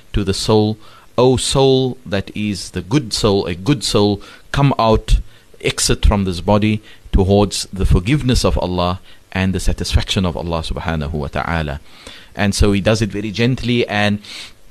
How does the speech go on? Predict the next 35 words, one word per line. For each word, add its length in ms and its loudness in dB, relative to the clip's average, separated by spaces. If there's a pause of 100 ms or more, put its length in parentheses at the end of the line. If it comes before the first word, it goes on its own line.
(240)
the 80 -10
hadith 280 -4
then 140 -2
continues 560 0
and 120 -2
says 280 -2 (280)
that 400 0
they 220 -2
then 200 0
take 260 -4
this 160 -4
person's 480 -2
soul 400 4 (560)
and 200 4
they 80 4
actually 380 0
wrap 260 2
it 200 2
in 420 2
this 220 -4
coffin 460 -2 (560)
that 460 -2
was 180 -6
brought 300 -2
from 180 -2
Jannah, 440 -2 (500)
and 180 -2
they 60 0
travel 460 0
with 100 0
the 80 -2
soul 320 -2
towards 460 -4
the 80 -6
sama, 400 -6